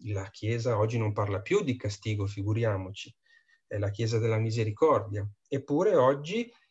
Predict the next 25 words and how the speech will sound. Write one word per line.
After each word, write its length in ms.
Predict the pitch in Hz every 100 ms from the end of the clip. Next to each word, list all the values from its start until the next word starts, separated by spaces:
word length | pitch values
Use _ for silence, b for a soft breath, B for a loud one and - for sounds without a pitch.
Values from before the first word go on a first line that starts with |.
| B
noi 420 | 131 135 156 220 -
abbiamo 580 | 127 127 127 160 170 -
il 200 | 135 127
castigo, 640 | - - - 135 139 180 120
essere 380 | 110 - 127
letteralmente 840 | 120 143 143 143 127 123 139 143 135
scomunicati, 1000 | - 135 123 127 120 - 113 117 - 127
essere 300 | 110 117 110
messi 340 | 123 127 113
fuori 260 | - 131 117
dalla 200 | 110 113
comunità 520 | 131 131 175 147 147
per 160 | 185 180
tutti 240 | 139 127
coloro 400 | 143 151 127 151
che 160 | - 123
osano 420 | 113 127 156 165
appunto 460 | 160 113 110 143
pensare 520 | 143 143 - 98 107 131
con 120 | 131
la 100 | 110
propria 320 | 107 104 101
testa, 460 | 143 127 - 117 113 _ _ _ _ 117 - - -
non 240 | 113 120
adeguarsi. 720 | 107 107 110 135 110 - -